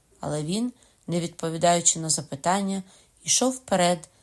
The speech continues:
аж поки Петроній, який теж прибув уже за новинами, мало не зачепивши його плечем, зупинив.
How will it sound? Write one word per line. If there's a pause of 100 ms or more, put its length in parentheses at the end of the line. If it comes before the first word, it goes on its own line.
(160)
аж
поки
Петроній, (200)
який
теж
прибув (120)
уже
за
новинами, (440)
мало
не
зачепивши
його
плечем, (320)
зупинив.